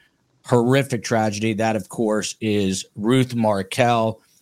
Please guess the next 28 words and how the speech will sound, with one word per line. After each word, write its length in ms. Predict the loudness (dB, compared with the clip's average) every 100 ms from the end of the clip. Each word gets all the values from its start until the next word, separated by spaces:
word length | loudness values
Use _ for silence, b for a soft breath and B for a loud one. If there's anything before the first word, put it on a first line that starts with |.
| b _
Grateful 540 | 0 0 0 -2 -2
tonight 400 | 0 -2 -2 -4 -8
that 180 | -12 -6
some 240 | -2 0
justice 640 | 2 0 0 -2 -4 -6 -10
is 120 | -12
finally 360 | -6 -4 -2 -2
being 220 | -4 -4
served. 500 | -2 0 2 0 -4 -6
We 140 | -2
also 240 | -2 -2
have 240 | -4 -4 -4
a 40 |
very 260 | -4 -4 -4
special, 680 | -6 -2 -2 0 0 0 B B B B B -8
uh, 80 | -8
appearance 500 | -6 -2 0 0 -2
from 220 | -6 -10 0
Phil 200 | 2 2
Markel, 520 | 2 0 -2 -2 0
who 140 | -2 -2
doesn't 400 | -2 -4 -8 _
love 340 | -4 0 -2 -4
to 80 | -4
do 220 | -2 -2
too 180 | -4 -4
much 260 | -4 -6
media, 640 | -4 -4 -2 -2 0 -2